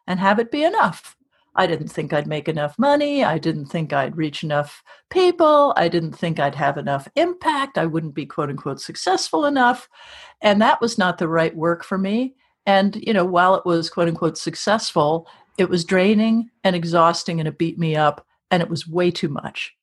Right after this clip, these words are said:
It was just completely unnecessary. Now I have serenity and happiness, and it's a whole different picture.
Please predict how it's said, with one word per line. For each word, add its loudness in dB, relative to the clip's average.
It 0
was 0
just -6
completely 0
unnecessary. -2
Now 2
I -6
have -8
serenity -6
and -6
happiness, -8
and -12
it's -10
a -6
whole -10
different -12
picture. -16